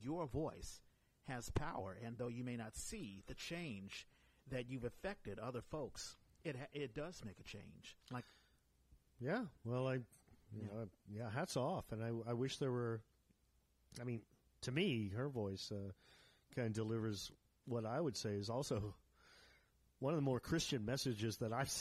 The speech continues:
Speaker 2: seen in a long time,
Speaker 1: Mm-hmm.
Speaker 2: which is be accountable.
Speaker 1: Yeah.
Speaker 2: You know, uh, you know, please account for these things.
Speaker 1: Yeah.
Speaker 2: You know, for the sake of everyone you care about.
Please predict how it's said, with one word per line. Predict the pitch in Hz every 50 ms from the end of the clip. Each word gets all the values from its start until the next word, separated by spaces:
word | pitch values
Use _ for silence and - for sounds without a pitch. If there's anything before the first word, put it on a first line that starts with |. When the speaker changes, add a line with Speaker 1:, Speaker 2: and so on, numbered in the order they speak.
| -
Speaker 2:
seen | - 147 120 107
in | 107 104
a | 104 101
long | 104 101 98 98 98
time, | - - 135 151 175 127 104 147 147 139
Speaker 1:
Mm-hmm. | 135 135 156 - - 120
Speaker 2:
which | 107 - -
is | 113 104 - - - - _ -
be | 143 160
accountable. | 165 - - 139 156 208 - 220 151 117 98 82 85 - - _ _ -
Speaker 1:
Yeah. | 123 127 120 107 104 - - - - - -
Speaker 2:
You | 127 123
know, | 123 120 120 117 117 123 123 120 - 117
uh, | 117 113 110 110 110 110 113 107 107 110 110 98 - _ _ - - - - - - - - _ _ _ _ _ -
you | 123 117
know, | 117 113 117 123 117 - - - - -
please | - 160 190 180 -
account | 170 - - 160 175 214 -
for | - 160
these | 120 101 98 -
things. | - - 98 82 78 82 - - - - -
Speaker 1:
Yeah. | 120 131 120 104 101 - - - _
Speaker 2:
You | - 117 113
know, | 113 117 120 135 156 - - - - - - - -
for | - 147
the | 135 131
sake | 127 - 160 147 156 156 -
of | 156 147 143 139 135 135 - - - - - _ _ _ -
everyone | - 135 139 160 156 151 151 165 170
you | 151 147 143 139 -
care | - 151 156 190 202
about. | 165 107 - 82 80 92 -